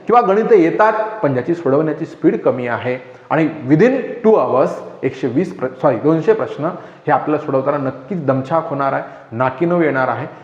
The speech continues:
आणि त्याच्यामुळे मग ह्या विद्यार्थ्यांना शिक्षक भरतीची एक्झाम आयबीपीएस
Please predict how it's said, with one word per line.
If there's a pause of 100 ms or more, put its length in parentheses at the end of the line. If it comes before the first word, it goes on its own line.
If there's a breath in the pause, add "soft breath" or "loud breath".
आणि
त्याच्यामुळे (420)
मग
ह्या
विद्यार्थ्यांना
शिक्षक
भरतीची
एक्झाम
आयबीपीएस